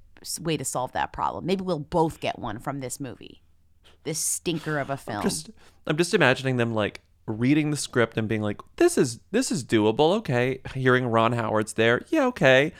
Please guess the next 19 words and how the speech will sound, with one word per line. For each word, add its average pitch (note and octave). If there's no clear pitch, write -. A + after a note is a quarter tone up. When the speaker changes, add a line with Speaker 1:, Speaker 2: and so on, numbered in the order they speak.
Speaker 2:
Netflix A#2
is A#2+
involved A2+
and A2
they're A2+
like, A2
"Well, A#3
I G#3+
don't G3
love C3+
that A2
it's G#2+
getting G#2
a G2+
Netflix G2+
release, A2
but, -
like, G#2+
whatever." F3+